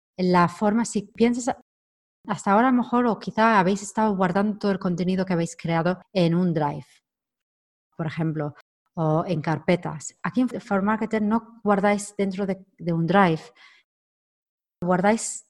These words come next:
todo lo que creáis dentro de la nube de, de, nosotros usamos Amazon, entonces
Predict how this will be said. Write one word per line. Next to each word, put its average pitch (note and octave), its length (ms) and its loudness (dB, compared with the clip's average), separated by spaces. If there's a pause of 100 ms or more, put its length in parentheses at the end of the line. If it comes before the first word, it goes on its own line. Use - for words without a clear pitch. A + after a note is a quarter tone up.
todo A#3 220 4
lo A#3+ 100 0
que A3+ 120 -10
creáis G3+ 440 0
dentro G3+ 460 -2
de G#3+ 180 0
la F#3 160 0
nube G3 260 0
de, G3+ 360 -2
de, E3 420 -4
nosotros F3+ 400 -6
usamos G3 300 -4
Amazon, A#3 400 0 (440)
entonces G3+ 320 -6